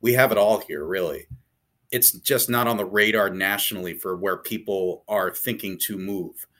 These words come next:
So we're not quite in Orlando or a Los Angeles or New York or San Francisco, for example. Um, we do have very good cost of living here, though. One of the best, uh, pound for pound cost of living, uh,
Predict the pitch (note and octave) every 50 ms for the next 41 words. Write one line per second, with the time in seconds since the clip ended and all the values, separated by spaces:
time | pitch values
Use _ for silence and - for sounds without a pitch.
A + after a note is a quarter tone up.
0 | _ _ - - - - - A2+ G#2 G2 F#2+ F#2 F2+ G2 A2 A2 A2 A#2 A2+ G#2+
1 | - - - A#2 G#2+ G2+ G#2 G#2 G2 F#2 F#2+ F#2+ G2 G2 G2+ G2+ G2 G2 F#2+ F#2+
2 | F#2 F2+ F#2 F2+ F2+ F2 F2+ F#2 F#2 G2+ - - A2 G#2+ G2+ G2 G2+ G2+ G2 G2
3 | F#2+ F#2 F2+ - - F2+ F#2+ F2+ F2 F2 F2 E2+ F#2 G2+ A2 A2 G#2+ G#2+ G#2 G2
4 | - - D#2+ F#2 E2+ - - - G2 F#2 F2 - E2 - - - G#2+ F#2+ - -
5 | G2 F2+ - - F#2 F2 F2 - F#2+ F2 E2+ D#2+ - - - _ _ _ _ _
6 | _ _ _ - F#2 F#2 F#2 F2+ F2+ G2 G2 A2+ B2 C#3+ C#3+ B2 B2+ B2+ B2+ A#2+
7 | - A#2+ A#2 A2+ G#2+ - _ - - B2+ A2+ G#2+ - - G2 G2 G2+ A2+ A#2+ F2+
8 | D#2+ F#2 E2+ D#2+ D#2+ D#2+ D#2+ D#2+ E2+ F2 F2 _ _ - F#2+ G#2 G#2 G#2 F2+ F#2+
9 | F#2 - G#2+ G#2 G#2 G2+ - - - - G2+ G2+ F#2+ F#2 F2+ F2 - - A2+ G#2+
10 | G2+ - - F#2 - G#2 G2+ G2 F2+ - - F#2+ F2+ - - F#2+ F#2+ G2 F#2 G2
11 | G2 F#2+ F#2+ F#2+ F#2 - G2 F#2 F#2 F2+ F2+